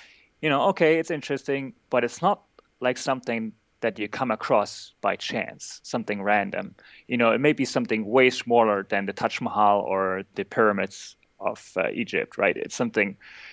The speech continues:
maybe even mundane, but because it's so unique and it's, it's just you and you feel like it hasn't happened to anybody else before,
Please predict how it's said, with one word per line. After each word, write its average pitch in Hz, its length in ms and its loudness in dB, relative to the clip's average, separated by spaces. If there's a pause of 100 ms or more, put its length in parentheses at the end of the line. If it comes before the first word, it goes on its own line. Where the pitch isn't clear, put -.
(200)
maybe 113 280 2
even 113 300 0
mundane, 98 760 2
but 95 260 -4
because 120 340 -4
it's 110 160 -6
so 127 200 0
unique 110 500 -4
and 98 80 -2
it's, - 300 -8 (100)
it's 110 140 -4
just - 340 -10
you 107 360 0
and 98 300 -8
you 104 120 -6
feel 107 240 -2
like 98 200 2 (220)
it - 100 -18
hasn't - 340 0
happened 98 460 -2
to 104 100 -6
anybody 95 400 -2
else - 360 -4
before, - 400 -6